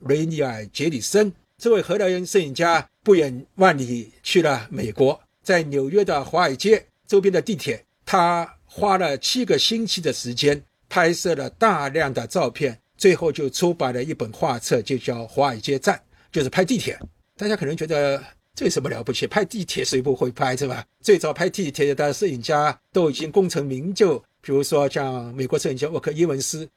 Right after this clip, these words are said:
最早呢，美国地铁就被他记录在手，而且他把照相机藏在衣服里面，从纽扣的缝隙里面透出镜头，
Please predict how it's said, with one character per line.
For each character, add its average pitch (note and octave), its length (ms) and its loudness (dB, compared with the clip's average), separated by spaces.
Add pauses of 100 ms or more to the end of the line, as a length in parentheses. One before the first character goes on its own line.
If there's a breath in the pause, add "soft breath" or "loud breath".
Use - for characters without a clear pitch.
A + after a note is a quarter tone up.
(120)
最 F3+ 200 4
早 C#3+ 180 0
呢， D3 120 -2
美 C3 180 -2
国 D3+ 140 0
地 D#3+ 220 -4
铁 B2 200 -4
就 D3+ 160 0
被 C#3 160 0
他 C3 220 -2
记 E3+ 280 -4
录 C3 120 0
在 C3+ 180 0
手， A2+ 220 -6
而 B2+ 160 -2
且 C3 220 0 (180)
他 - 140 -2
把 C3 160 -2
照 F3 160 -2
相 C3+ 160 -2
机 D3+ 240 -6
藏 C#3 340 -6
在 E3+ 140 0
衣 F#3+ 240 0
服 G3+ 160 -4
里 B2 100 -4
面， B2 180 -2 (300)
从 C#3+ 240 -2
纽 B2 180 -2
扣 B2 200 0
的 C3+ 280 0 (140)
缝 F3+ 220 2
隙 D3+ 160 -4
里 B2+ 100 -4
面 B2 220 -6
透 C#3+ 180 -2
出 E3+ 100 -4
镜 E3 300 -2
头， C#3 240 -6